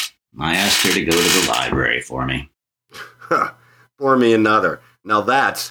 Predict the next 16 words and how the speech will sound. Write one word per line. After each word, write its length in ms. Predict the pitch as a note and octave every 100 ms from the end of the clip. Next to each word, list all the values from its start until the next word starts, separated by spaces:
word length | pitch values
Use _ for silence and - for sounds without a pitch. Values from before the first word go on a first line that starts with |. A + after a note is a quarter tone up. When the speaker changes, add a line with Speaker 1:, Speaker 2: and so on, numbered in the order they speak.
| -
Speaker 2:
hilarious. 1160 | A2+ A#2+ A#2 E3 C#3 - G#2+ E2+ D2 - - _ _ _ _ _ - - -
A 60 |
dame 360 | A#2 C#3+ F3 A3+
got 320 | F3+ D#3 D#3
you 120 | C3+
a 60 | B2+
seat 340 | - C3 B2+
on 120 | A2+ G2
a 60 |
cross-country 680 | - C3+ C#3+ - C3 A#2 A#2+
plane 460 | A2+ - A2 F#2+ F2+
to 100 | F#2
cover 260 | B2+ A2
the 120 | G#2+ G2+
big 340 | - G#3 F3+
story, 600 | - - F3+ B2+ D#2+ D2